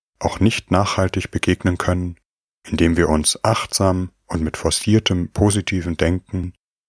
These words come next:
auf unsere seelische Insel zurückziehen, sondern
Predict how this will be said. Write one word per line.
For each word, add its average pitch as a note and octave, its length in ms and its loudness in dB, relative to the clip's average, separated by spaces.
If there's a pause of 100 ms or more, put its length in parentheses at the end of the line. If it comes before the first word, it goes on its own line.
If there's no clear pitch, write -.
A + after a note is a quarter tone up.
(140)
auf - 160 -12
unsere E2+ 320 0
seelische E2+ 420 4
Insel F#2+ 300 2
zurückziehen, F2+ 720 -4 (840)
sondern F#2+ 560 0